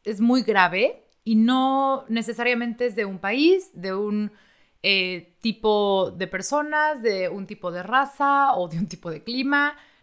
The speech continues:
La verdad es que afecta al parejo. Sí, sí es cierto que hay países y situaciones más propensas a, pero la verdad es que es un problema que se refleja en todas las clases sociales, en todos los idiomas y en todos los países.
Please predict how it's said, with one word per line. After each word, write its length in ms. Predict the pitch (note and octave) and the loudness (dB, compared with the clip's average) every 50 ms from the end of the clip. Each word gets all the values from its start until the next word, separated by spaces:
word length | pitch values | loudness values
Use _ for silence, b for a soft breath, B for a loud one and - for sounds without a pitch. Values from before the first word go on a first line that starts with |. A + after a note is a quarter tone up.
| b - | b -8
La 80 | F#3 | -8
verdad 240 | G3 G3+ G#3+ A3+ A#3+ | -6 -4 -2 -2 -2
es 120 | B3+ B3+ | -2 -2
que 100 | - G#3+ | -6 -10
afecta 440 | G3 F#3 - G#3 - _ - A#3 - | -12 -12 -12 -16 -14 _ -4 -2 -2
al 200 | - - F3+ F3 | 0 -2 -2 -2
parejo. 360 | - D#3+ D3+ C#3 - - A2 | -2 -4 -4 -4 -6 -12 -14
Sí, 160 | - - - G3+ | -12 -12 -10 -8
sí 140 | - A3 | -10 -10
es 40 | G#3+ | -8
cierto 320 | - A3 G3+ F#3+ - G3+ - | -8 -10 -10 -10 -12 -14 -12
que 100 | - F#3+ | -10 -12
hay 80 | F#3 | -10
países 520 | - F#3 F3 F3 F3 D#3+ - F3+ E3+ - - - | -10 -10 -10 -10 -10 -12 -14 -16 -16 -16 -18 -18
y 80 | - | -16
situaciones 560 | E3 - D#3+ - E3+ - - F3 F3 F3 E3 E3+ | -16 -16 -14 -12 -12 -10 -10 -8 -10 -10 -8 -8
más 180 | E3+ E3+ E3 | -10 -10 -10
propensas 640 | - E3+ E3 D#3+ - E3 E3 E3 D#3+ D3+ C#3+ - G3 | -10 -12 -14 -12 -12 -12 -12 -10 -12 -12 -10 0 2
a, 240 | G3+ A#3 C#4 D4 B B B B B B _ | 4 4 4 2 B B B B B B _
pero 120 | - G3+ | -10 -6
la 100 | G3+ G3+ | -6 -4
verdad 200 | G3+ A3+ A3+ - | -4 -2 -2 -2
es 100 | G3 - | -2 -4
que 60 | - | -6
es 80 | A#3+ A3 | -10 -12
un 60 | A3 | -8
problema 420 | A3+ A3+ G#3+ G#3+ A3 A3+ A#3 A#3 A3+ | -6 -6 -4 -4 -4 -4 -6 -6 -8
que 80 | G#3+ | -12
se 400 | - F#3+ F#3+ F#3+ F#3+ F#3+ - - - | -12 -12 -12 -12 -10 -12 -14 -16 -14
refleja 720 | - F3+ F#3 E3+ - A3 A3 A3 - A#3+ B3 B3+ C4 B3+ b b b b b b _ | -14 -14 -14 -10 -8 -8 -8 -8 -8 -8 -8 -6 -8 -8 b b b b b b _
en 200 | - G#3+ G#3+ G#3+ | -6 -4 -2 2
todas 260 | - D#4+ E4+ F4 E4 E4 | 4 6 6 6 6 4
las 120 | A3 - | 0 -4
clases 320 | - - F#3 F3 - F3 D#3+ | -6 -8 -8 -8 -8 -10 -14
sociales, 600 | F3 D#3 - - F3 F3 F#3+ G#3 A3 A3+ A3+ - | -14 -14 -12 -10 -10 -6 -4 -2 -4 -4 -6 -10
en 160 | - A3 F#3+ F3+ | -14 -14 -14 -8
todos 280 | - C4 C#4+ C#4 B3+ | -6 -4 -4 -4 -4
los 160 | F#3 D#3+ - | -6 -10 -12
idiomas 460 | D#3 D3+ D#3+ E3 F3 F#3+ F#3+ G#3 G#3 - | -12 -12 -12 -12 -8 -8 -6 -6 -6 -8
y 60 | - D#3+ | -10 -10
en 100 | D#3+ D3+ | -12 -10
todos 240 | - E3+ E3 D#3+ | -10 -10 -10 -10
los 140 | C#3+ C#3 - | -12 -14 -16
países. 440 | - D3 C#3+ C#3 C#3 - - - - | -14 -12 -10 -10 -10 -10 -12 -14 -18